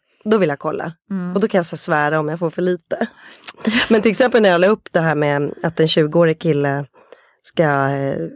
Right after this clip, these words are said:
Speaker 1: åtalas nu för att han, eh, strömmar illegalt eller bidrar till att det blir möjligt.
Speaker 2: Precis.
Speaker 1: Så fick jag typ så här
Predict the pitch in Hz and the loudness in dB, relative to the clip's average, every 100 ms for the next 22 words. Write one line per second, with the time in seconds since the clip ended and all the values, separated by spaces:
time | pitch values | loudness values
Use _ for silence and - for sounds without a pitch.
0 | - - 165 156 190 185 160 156 143 151 | -16 -4 -2 0 2 2 2 -2 0 -2
1 | 139 151 135 139 147 147 - 151 151 151 | -2 -2 -2 -2 -4 -6 -2 0 2 0
2 | 143 170 147 156 - - 165 147 147 151 | 2 0 0 -4 -10 -6 -4 -2 -2 -4
3 | 170 208 294 - 165 156 147 156 143 135 | -10 -16 -16 -6 0 0 2 0 -2 -4
4 | 139 147 143 143 143 151 - - 214 196 | -4 -2 0 0 0 -4 -8 -6 -4 -2
5 | 196 196 - - _ _ _ _ _ _ | -4 -6 -10 -16 _ _ _ _ _ _
6 | _ - - 180 196 160 151 - 156 156 | _ -8 -2 -2 0 -2 -4 -2 -2 -4